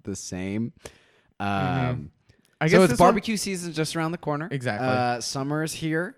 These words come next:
Speaker 1: We just
Speaker 2: Mm-hmm.
Speaker 1: had the longest day of the year, and you know what that means. It's grilling time.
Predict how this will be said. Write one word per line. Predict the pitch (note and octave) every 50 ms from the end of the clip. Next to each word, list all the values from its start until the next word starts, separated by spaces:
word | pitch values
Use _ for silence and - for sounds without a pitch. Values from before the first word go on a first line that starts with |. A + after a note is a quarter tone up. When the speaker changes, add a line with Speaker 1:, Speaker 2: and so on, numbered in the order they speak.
| _
Speaker 1:
We | - B2
just | B2+ B2+ B2+
Speaker 2:
Mm-hmm. | C#3+ -
Speaker 1:
had | A#2+
the | A#2+ A#2+
longest | A#2+ A#2+ A#2+ B2 B2+ B2 - -
day | C3 B2+ B2
of | A#2+
the | A2+ A#2
year, | A2+ A#2 A#2+ B2 C3+ C#3+ D#3+ F3 - - - - - _ _ _ _
and | - A#2 A#2 A2+ A2+ A2+ A2 A2 A2
you | A2+ A#2+
know | B2 A#2 A2+
what | A2 A2 -
that | B2+ B2+ C#3+ D3 C#3
means. | B2+ A2+ G#2+ G#2 G2+ G2+ G2+ G2+ - - _ -
It's | G3+ - - - - -
grilling | - A#2+ A2+ G2+ F#2 F#2+ F#2+ F#2 F#2+
time. | F#2 G#2 G#2 G2+ G2 G2 G2 G#2 A#2+ D3+ F3